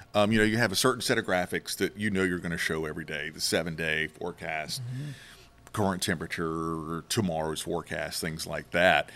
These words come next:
Speaker 1: Uh, so when you're sort of transitioning from one look to the next look, it, it, it takes a long time to kinda
Speaker 2: Yeah.
Speaker 1: get all those little things set over. So just, you think about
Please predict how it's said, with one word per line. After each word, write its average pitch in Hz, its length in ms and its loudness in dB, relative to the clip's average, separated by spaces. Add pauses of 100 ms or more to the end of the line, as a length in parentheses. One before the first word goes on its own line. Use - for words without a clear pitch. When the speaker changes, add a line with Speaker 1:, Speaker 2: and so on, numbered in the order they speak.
(340)
Speaker 1:
Uh, 87 200 8
so 92 380 4
when 87 240 0
you're 85 80 0
sort 107 200 0
of 90 80 -2
transitioning 92 680 0
from 85 400 -2 (100)
one 98 500 2
look 92 680 0
to 110 120 0
the 90 100 -4
next 92 480 -2
look, 82 300 -2
it, 98 120 -4 (580)
it, 101 160 -4 (200)
it 104 160 0
takes 104 240 4
a 82 40 -4
long 90 380 -2
time 85 400 -6
to 78 60 -12
kinda 95 200 -2
Speaker 2:
Yeah. 127 40 2
Speaker 1:
get 92 160 2
all 85 180 2
those 85 220 -2
little 82 200 0
things 78 640 -6 (100)
set 87 220 -2
over. 85 260 2
So 82 160 -6
just, 82 280 -10
you 95 100 -6
think 92 200 -4
about 85 340 2